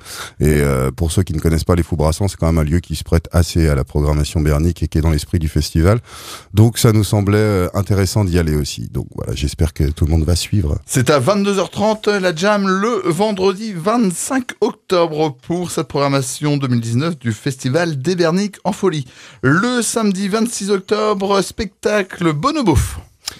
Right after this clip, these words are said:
Speaker 1: Alors, Bonobo, c'est un spectacle que j'ai vu via, euh, la compagnie Fracas avec laquelle je travaille à Bordeaux. Euh, c'est toute cette équipe, un peu, encore une fois, avec qui j'ai travaillé autour d'Imer.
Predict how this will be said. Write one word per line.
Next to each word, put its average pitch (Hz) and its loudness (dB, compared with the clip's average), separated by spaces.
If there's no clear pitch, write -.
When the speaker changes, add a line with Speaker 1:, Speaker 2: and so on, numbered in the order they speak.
Speaker 1:
Alors, 90 4
Bonobo, 151 2
c'est 113 0
un 95 2
spectacle 120 -2
que 98 2
j'ai 90 4
vu 92 0
via, 101 4
euh, 85 2
la 78 -2
compagnie 98 0
Fracas 90 -2
avec 82 0
laquelle 87 -2
je 85 2
travaille 82 2
à 69 0
Bordeaux. 82 2
Euh, 82 4
c'est 87 -2
toute - -4
cette - 2
équipe, 98 0
un 80 2
peu, 80 0
encore 69 -2
une 64 -6
fois, 73 0
avec 52 -6
qui - -12
j'ai 69 -4
travaillé 80 2
autour 76 0
d'Imer. 85 2